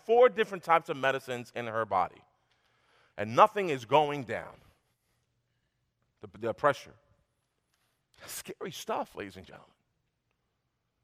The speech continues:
And she says, "Honey, my, my, I feel like my head's gonna, uh, if the head's gonna explode. I'm, I'm so nervous. I, I don't even know this hospital." I mean, so many things that go to people's minds. It's scary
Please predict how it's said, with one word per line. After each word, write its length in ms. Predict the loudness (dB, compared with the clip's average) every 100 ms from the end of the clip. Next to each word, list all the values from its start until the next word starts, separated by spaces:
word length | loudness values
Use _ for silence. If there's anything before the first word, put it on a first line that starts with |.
| _ _ _ _ _ _ _ _ _ _ _ _ _ _ _ _
And 80 | -8
she 140 | -6 -6
says, 220 | -6 -2
"Honey, 180 | -2 2
my, 180 | 0 2
my, 200 | 0 2
I 40 | 0
feel 200 | 0 0
like 100 | 0
my 140 | -2
head's 260 | -2 -4 -4
gonna, 240 | -4 -4
uh, 100 | -6 -10 _
if 100 | -14
the 120 | -8 -2
head's 220 | -2 -2
gonna 160 | -8
explode. 440 | -8 -8 -2 0 0
I'm, 140 | 0 0
I'm 160 | -2
so 240 | 0 -4 -2
nervous. 440 | -4 -2 -4 -2
I, 120 | -2 0
I 80 |
don't 180 | 0 0
even 200 | -2 -4
know 160 | 0 0
this 160 | 0 0
hospital." 320 | -2 -2 -6
I 20 |
mean, 120 | -6 -10 _
so 160 | 0 2
many 200 | 2 0
things 260 | -2 -2
that 160 | -4 -2
go 100 | -2
to 140 | -2
people's 340 | -10 -10 -10 -4
minds. 240 | -4 -2
It's 80 | -4
scary 500 | -6 -2 0 0